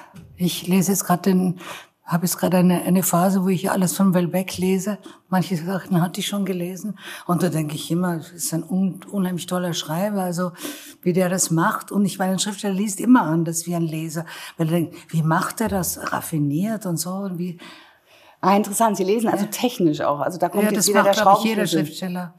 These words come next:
Speaker 2: Mhm.
Speaker 1: glaub ich,
Speaker 2: Mhm.
Speaker 1: ja.
Speaker 2: Mhm.
Speaker 1: Das finde ich schon spannend. Und dann weiß man halt selber, macht man's halt, wie man's kann und wie man's macht.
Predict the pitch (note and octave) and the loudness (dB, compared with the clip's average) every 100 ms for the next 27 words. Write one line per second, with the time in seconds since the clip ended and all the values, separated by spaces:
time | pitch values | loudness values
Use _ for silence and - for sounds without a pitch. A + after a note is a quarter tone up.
0 | - G3 G#3 F#3 F3 F3+ F3 F3 F#3 F3+ | -4 0 2 2 0 -2 -2 0 0 -2
1 | E3+ F#3+ F#3+ F#3 - _ _ _ _ _ | -4 -6 -6 -8 -14 _ _ _ _ _
2 | _ _ _ _ _ _ _ - - - | _ _ _ _ _ _ _ -20 -12 -2
3 | G3+ E3+ G#3+ G#3 - D#3+ E3+ E3 - - | 0 0 -2 -6 -4 -4 -4 -6 -12 -18
4 | - - D#3+ D#3+ G3+ D#3+ F#3 B3 G3 F#3+ | -18 -6 -2 2 2 2 0 2 2 2
5 | F3 G3 F#3 G3 - G3 E3+ - F#3 F3 | 0 0 -2 -4 -4 -2 -2 -2 -6 -8
6 | - _ _ _ _ E3+ F#3 F#3 - F#3 | -18 _ _ _ _ 2 4 4 0 -2
7 | A3 G#3+ E3+ E3+ E3 D#3 F#3+ G3+ - - | -2 0 -2 -2 -2 -4 -4 -6 -12 -20